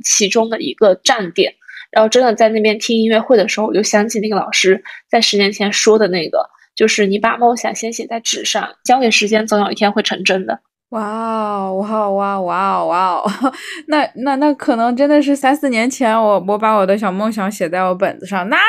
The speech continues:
Speaker 2: 这个样我不得写更大的小愿望啊，反正之后都会实现。<laughs>
Speaker 1: 然后我当时我有个同学说他当时写的愿望，因为云南是一个热带雨林嘛，它是山的城市，
Speaker 2: 嗯。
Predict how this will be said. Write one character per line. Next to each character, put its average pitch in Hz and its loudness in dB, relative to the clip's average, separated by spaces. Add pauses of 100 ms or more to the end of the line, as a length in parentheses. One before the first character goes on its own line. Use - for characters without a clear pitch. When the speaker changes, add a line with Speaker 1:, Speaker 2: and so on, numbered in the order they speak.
Speaker 2:
这 427 4
个 370 4
样 320 4
我 233 2
不 269 2
得 262 4
写 233 0
更 240 -4
大 226 0
的 180 0 (440)
小 190 -2
愿 208 0
望 180 0
啊， 127 -4
反 202 -2
正 254 2
之 247 0
后 262 2
都 233 0
会 240 2
实 202 -4
现。 214 0
<laughs> 285 2 (480)
Speaker 1:
然 233 -6
后 285 -4
我 233 -2 (140)
当 277 2
时 - -10
我 220 -6
有 226 -4
个 220 -6
同 214 -6
学 214 -4
说 240 -6
他 240 -12 (400)
当 247 -8
时 262 -8
写 - -8
的 180 0
愿 240 -2
望， 226 0
因 240 -4
为 262 -4
云 226 -6
南 247 -8
是 - 0
一 254 -6
个 233 0
热 277 0
带 247 -2
雨 214 -2
林 202 -4
嘛， 226 -6
它 247 -12
是 269 -4
山 262 0
的 226 -4
城 190 -6
市， 208 0
Speaker 2:
嗯。 - -8